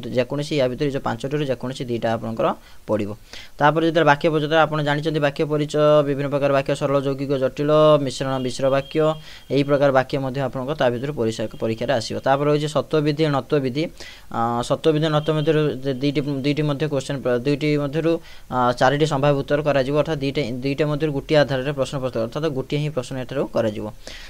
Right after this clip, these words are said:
ତାପରେ ଏଠାରୁ କ'ଣ କରାଯିବ ନା, ଗୋଟିଏ ଲେଖାଏଁ ପ୍ରଶ୍ନ କରାଯିବ ସାଧାରଣ ଲେ-, ଅଶୁଦ୍ଧିରୁ। ତାପରେ ରୂଢ଼ିରୁ କେତୋଟି ପ୍ରଶ୍ନ କରାଯିବ ନା, ଦୁଇଟି ପ୍ରଶ୍ନ ସା-, ରୂଢ଼ିରୁ ହିଁ କରାଯିବ, ହେଲା କି? ଏରା ଆପଣ ଏଇ ଅନୁଯାୟୀ ହିଁ ପ୍ରିପେୟାର କରିବେ।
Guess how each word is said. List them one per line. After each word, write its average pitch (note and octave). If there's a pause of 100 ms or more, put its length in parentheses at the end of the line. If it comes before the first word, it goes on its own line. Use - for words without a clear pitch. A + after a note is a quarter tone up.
(100)
ତାପରେ D3+
ଏଠାରୁ D#3
କ'ଣ D#3
କରାଯିବ D#3
ନା, E3+
ଗୋଟିଏ C#3+
ଲେଖାଏଁ D3
ପ୍ରଶ୍ନ C#3+
କରାଯିବ C#3
ସାଧାରଣ C3
ଲେ-, A#2
ଅଶୁଦ୍ଧିରୁ। A#2
ତାପରେ C3+
ରୂଢ଼ିରୁ D3
କେତୋଟି D#3
ପ୍ରଶ୍ନ D3+
କରାଯିବ D3+ (400)
ନା, C#3+
ଦୁଇଟି C3+
ପ୍ରଶ୍ନ B2+
ସା-, C3 (280)
ରୂଢ଼ିରୁ A#2+
ହିଁ C#3+
କରାଯିବ, G#2
ହେଲା C3
କି? E3 (240)
ଏରା A#2+
ଆପଣ C#3
ଏଇ B2+
ଅନୁଯାୟୀ B2+
ହିଁ D3
ପ୍ରିପେୟାର D3 (120)
କରିବେ। A2